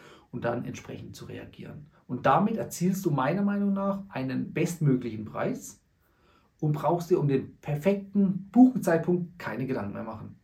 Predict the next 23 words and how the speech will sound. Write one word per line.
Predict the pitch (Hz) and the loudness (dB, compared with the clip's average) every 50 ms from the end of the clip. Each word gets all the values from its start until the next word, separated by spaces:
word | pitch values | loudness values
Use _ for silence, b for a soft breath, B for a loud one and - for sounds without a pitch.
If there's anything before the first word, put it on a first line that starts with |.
| _ _ | _ _
Weil | - 117 117 | -2 0 2
den | 135 135 127 - - - | 2 0 0 -2 -10 0
gibt's | - 202 202 - - - - | 6 6 6 6 4 -2 0
so | 151 143 127 | 2 4 4
nicht. | 127 131 202 254 - - - | 4 4 4 2 0 -2 -8
Ja, | 147 - | -6 -4
das | 147 147 - | -4 -2 -2
haben | 123 | -2
wir | 127 117 113 | -2 -2 -4
am | - - | -6 -8
Anfang, | 107 113 - - 147 156 185 185 180 185 B B B B B B B B B B | -8 -6 -4 -4 0 2 4 4 4 2 B B B B B B B B B B
äh, | - 160 165 170 165 | -2 0 2 2 2
schon | - - 180 170 | 4 2 2 2
rausgefunden. | 165 - - 185 180 - - - 190 180 180 - 190 190 185 | 2 2 2 2 2 0 2 6 6 6 6 4 -2 -6 -4
Das | 170 160 147 - | -4 -4 -6 -6
ist | - - - 156 151 - | -8 -6 -6 -4 -4 -2
ja | 147 143 139 | -2 -4 -2
alles | - 131 151 170 147 - - - | -2 0 0 0 -2 -4 -8 -4
all, | - 131 143 156 156 151 - - | -2 0 0 0 -2 -4 -2 0
ähm, | 143 135 127 127 127 120 - - - _ _ _ _ _ - - _ - - | 2 2 2 2 0 -2 -4 -10 -20 _ _ _ _ _ -20 -20 _ 0 2
dynamisch | 147 147 139 135 131 143 175 185 - - | 4 4 4 2 2 2 0 0 0 4
aufgebaut | 170 175 180 175 175 147 160 160 160 160 156 151 | 4 4 4 4 2 0 0 2 2 2 0 -2
und | 147 139 139 135 131 | -2 0 0 -2 -2